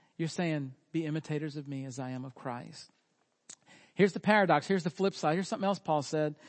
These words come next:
in the, uh, book of Romans, chapter seven. Uh, he talked about his struggle. He said this,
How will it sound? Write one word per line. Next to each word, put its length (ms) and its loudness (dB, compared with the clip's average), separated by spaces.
in 140 2
the, 120 0
uh, 200 -2
book 220 0
of 100 0
Romans, 520 2
chapter 280 0
seven. 500 2
Uh, 140 0
he 140 2
talked 240 2
about 180 2
his 100 -2
struggle. 440 -4
He 100 2
said 240 4
this, 340 2